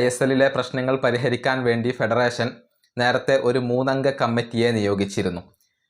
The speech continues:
അവർ രണ്ട് ഫോർമാറ്റുകൾ നിർദ്ദേശിക്കുകയും ചെയ്തിരുന്നു. ആ കമ്മിറ്റി തങ്ങളുടെ അന്തിമ റിപ്പോർട്ട് ഇന്നാണ് സമർപ്പിക്കുക. All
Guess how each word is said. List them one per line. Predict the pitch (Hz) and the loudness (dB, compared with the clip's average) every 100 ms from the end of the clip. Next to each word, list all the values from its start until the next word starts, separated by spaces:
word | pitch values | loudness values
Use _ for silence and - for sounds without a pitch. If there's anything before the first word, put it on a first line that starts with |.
| - | -2
അവർ | 107 117 117 117 | 2 2 2 0
രണ്ട് | 113 117 123 - | 0 2 0 2
ഫോർമാറ്റുകൾ | 123 117 123 123 131 123 123 | 2 2 0 -2 0 0 0
നിർദ്ദേശിക്കുകയും | 107 113 113 - 123 117 117 117 | 0 0 0 0 0 2 2 2
ചെയ്തിരുന്നു. | 107 101 104 104 - - _ _ _ - | 0 2 2 0 -2 -8 _ _ _ 2
ആ | 151 165 | 4 4
കമ്മിറ്റി | 143 131 127 - 113 - | 2 2 -4 -4 -10 -4
തങ്ങളുടെ | 117 113 117 123 - 117 | -4 0 0 2 0 0
അന്തിമ | 123 135 147 131 | 0 0 0 0
റിപ്പോർട്ട് | - 127 127 - 127 113 | 0 2 2 0 -2 0
ഇന്നാണ് | 113 127 113 123 131 | 0 2 2 2 2
സമർപ്പിക്കുക. | 127 131 185 - 127 107 - _ _ _ _ | 2 2 0 2 2 2 -2 _ _ _ _
All | 117 | 0